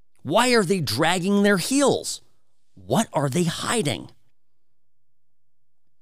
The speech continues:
So obviously, one, this is hugely important with a major election coming up in twenty-four. I think the reason the Democrats are so smug about the corpse that they're running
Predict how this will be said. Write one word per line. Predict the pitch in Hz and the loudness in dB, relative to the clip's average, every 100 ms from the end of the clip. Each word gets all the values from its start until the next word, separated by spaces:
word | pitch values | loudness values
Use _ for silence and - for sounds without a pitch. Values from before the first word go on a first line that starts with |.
| - - - - - - - - - - - - - - - - - - - | -20 -20 -20 -20 -20 -20 -20 -20 -20 -20 -20 -20 -20 -20 -20 -20 -20 -20 -14
So | - - | -2 -2
obviously, | 240 247 202 143 - 117 110 - - - | 0 0 2 0 -2 -4 -6 -8 -16 -20
one, | 107 165 151 117 131 143 - - - | 2 6 6 6 2 0 -4 -20 -20
this | 101 139 - | -6 -4 -4
is | 104 87 - | -6 -6 -8
hugely | - 143 117 107 92 | -4 -2 -2 -4 -6
important | 92 - 185 110 127 | -4 2 2 2 -8
with | 120 113 | -8 -4
a | 101 | -2
major | 110 107 95 92 | -2 -2 -4 -4
election | 123 156 - 98 | -4 -4 -4 -6
coming | 104 92 87 | -6 -6 -6
up | - | -8
in | 87 | -10
twenty-four. | - 85 69 - 117 85 | -8 -10 -10 -8 -6 -4
I | 113 | -6
think | - 101 - | -6 -10 -8
the | 98 | -6
reason | 123 120 101 | -4 -4 -4
the | 87 | -4
Democrats | 113 101 - 104 - | -4 -6 -8 -8 -8
are | 82 | -10
so | - 80 | -10 -8
smug | - 160 156 139 | -8 -4 -2 -2
about | 110 110 - | -4 -6 -8
the | |
corpse | - 202 - - | -2 -2 -2 -8
that | 117 | -6
they're | 107 | -4
running | 101 160 139 135 | 0 2 2 -2